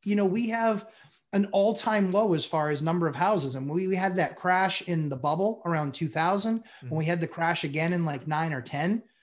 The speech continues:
Speaker 1: there was two and a half X the inventory that we have right now available.
Speaker 2: Yeah.
Speaker 1: So it's an inventory game, guys.
Speaker 2: Yeah.
Speaker 1: You know, go to the store and buy a loaf of bread. If there's a ton of them there, they can only charge so much for it.
Speaker 2: Yeah, exactly.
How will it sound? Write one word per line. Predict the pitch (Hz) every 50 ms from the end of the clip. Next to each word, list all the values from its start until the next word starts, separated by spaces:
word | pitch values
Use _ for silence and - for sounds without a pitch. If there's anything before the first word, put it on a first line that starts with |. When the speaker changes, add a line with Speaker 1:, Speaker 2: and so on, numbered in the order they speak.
| _ _ _ _ _ -
Speaker 1:
there | 220 233
was | 254 254 214 170 - - - _
two | - - - 226 240
and | 247 226
a | 202
half | 165 160 214 214 202 202 - - _ -
X | - 220 247 - - - - - - - - 160
the | 165 160 170
inventory | 185 196 202 185 175 160 151 - 165 151 147 147
that | 147 147
we | 143 156 147
have | 151 156 156 151 147
right | 156 147 143
now | 160 170 170 160 147 135
available. | 127 151 165 165 147 117 98 - - _ _ _ _ -
Speaker 2:
Yeah. | - 165 175 156
Speaker 1:
So | - - - 240 233 - - _ _ _ _ _ _ _ -
it's | 220 - -
an | 294 320
inventory | 359 359 302 226 170 156 147 127 127
game, | 123 135 135 131 135
guys. | 147 143 160 208 254 247 - - - - _ _ -
Speaker 2:
Yeah. | 117 113 113 107 107 104 101 _ _ _ - 202
Speaker 1:
You | 202
know, | 208
go | 202 160 180 247
to | 254 269
the | 254
store | - - 269 254
and | 254 233
buy | 196 208 220
a | 220
loaf | 208 220 220 214
of | 220 196
bread. | 165 208 240 254 202
If | 175 -
there's | - 175 165 165 - - -
a | 175 175
ton | - - - 226 226
of | 226
them | 202 202 185
there, | 202 240 254
they | 185 170 165
can | 170 180
only | 185 190 185
charge | 180 - 208 196 196 170
so | - -
much | 196 196 202 196 196 -
for | - 233 285 262 127
it. | - - _ _ _ -
Speaker 2:
Yeah, | 113 107 98 95 _ _ _ _ _ _ _ _ _ _ -
exactly. | 127 120 101 117 107 107 - - 113